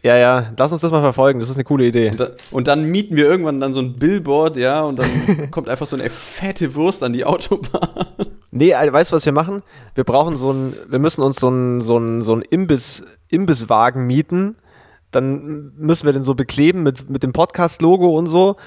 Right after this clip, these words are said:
Speaker 1: Und dann fahren wir irgendwo in so Städte und verteilen so, verteilen so Hotdogs aus diesem Ding raus. So als,
Speaker 2: Alter,
Speaker 1: äh,
Speaker 2: Mann.
Speaker 1: als Propaganda. Ey, wenn wir Geld für sowas hätten, äh, dann
Speaker 2: So ein Lastenfahrrad.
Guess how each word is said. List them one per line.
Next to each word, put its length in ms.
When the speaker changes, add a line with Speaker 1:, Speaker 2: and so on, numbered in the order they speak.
Speaker 1:
Und 100
dann 100
fahren 320
wir 100
irgendwo 320
in 100
so 100
Städte 380
und 120
verteilen 440
so, 340
verteilen 420
so 160
Hotdogs 580
aus 240
diesem 220
Ding 200
raus. 340
So 160
als, 300
Speaker 2:
Alter, 420
Speaker 1:
äh, 60
Speaker 2:
Mann. 100
Speaker 1:
als 180
Propaganda. 540
Ey, 320
wenn 160
wir 100
Geld 240
für 140
sowas 240
hätten, 340
äh, 280
dann 40
Speaker 2:
So 80
ein 100
Lastenfahrrad. 920